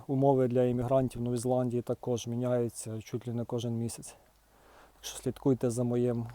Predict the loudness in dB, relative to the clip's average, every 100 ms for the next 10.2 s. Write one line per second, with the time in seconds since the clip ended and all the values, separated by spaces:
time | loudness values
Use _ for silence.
0 | -4 0 6 6 6 0 2 2 2 0
1 | -2 0 2 4 2 -4 2 6 8 8
2 | 6 6 6 6 6 4 2 0 4 6
3 | 8 6 2 -12 _ -20 -20 -20 -20 -20
4 | -20 -20 -20 -6 0 2 0 -4 -10 -14
5 | -12 -6 0 2 2 0 0 0 2 4
6 | 4 2 2 4 4 4 -2 2 8 10
7 | 8 2 0 0 0 -2 -2 6 8 8
8 | 4 -16 -4 0 0 -2 0 0 0 -2
9 | -2 -2 -2 0 2 2 -2 0 8 8
10 | 8